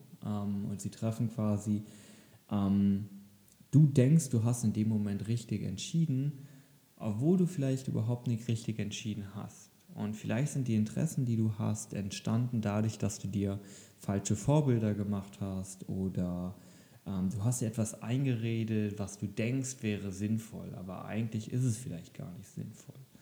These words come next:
Ähm, und das führt im Endeffekt dazu, dass du dich in dich selbst immer mehr isolierst. Ähm, du gehst zum Yoga und du triffst vielleicht Leute, die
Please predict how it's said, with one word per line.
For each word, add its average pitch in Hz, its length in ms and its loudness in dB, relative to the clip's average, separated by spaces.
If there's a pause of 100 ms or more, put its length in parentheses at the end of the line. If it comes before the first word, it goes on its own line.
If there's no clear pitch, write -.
(600)
Ähm, 107 460 6 (1700)
und 117 480 8 (120)
das 139 160 2
führt 185 240 6
im 151 120 6
Endeffekt 127 480 2
dazu, 117 340 0
dass 110 220 2
du 113 60 -6
dich - 220 -2 (880)
in 165 220 8
dich 131 220 6
selbst 135 460 6
immer 117 200 6
mehr 107 300 6
isolierst. 107 800 0 (560)
Ähm, 95 580 -6
du 98 100 -10
gehst 104 320 -8
zum 101 160 -2
Yoga 107 680 -4
und 92 360 -12
du 104 60 -10
triffst - 340 -10
vielleicht 98 460 -8
Leute, 98 420 -6
die 98 300 -6